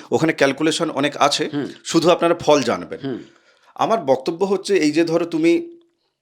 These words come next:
Speaker 1: নজর এই মাসে লাগবে না বলছো, এবং এই, এই দিক থেকে, ব্যবসার জায়গা থেকে, চাকরি বাকরির জায়গা থেকে, স্বনিয়োজিত কর্মের জায়গা থেকে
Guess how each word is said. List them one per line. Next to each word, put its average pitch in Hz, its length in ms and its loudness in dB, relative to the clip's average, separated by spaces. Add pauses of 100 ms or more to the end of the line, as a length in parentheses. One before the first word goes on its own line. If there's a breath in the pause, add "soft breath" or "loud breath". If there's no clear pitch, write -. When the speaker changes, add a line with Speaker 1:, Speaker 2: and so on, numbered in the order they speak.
(680)
Speaker 1:
নজর 139 420 2 (280)
এই 147 160 0
মাসে 147 280 -4
লাগবে 117 440 0
না 147 100 0
বলছো, 120 580 -4 (220 loud breath)
এবং 160 260 0
এই, 151 360 2
এই 165 60 -2
দিক 127 280 -6
থেকে, 175 400 -2
ব্যবসার 113 400 0
জায়গা 143 280 4
থেকে, 147 240 -4
চাকরি 123 300 -2
বাকরির 123 340 0
জায়গা 135 300 2
থেকে, 165 260 -4
স্বনিয়োজিত 160 680 2
কর্মের 139 360 2
জায়গা 131 280 2
থেকে 185 320 -4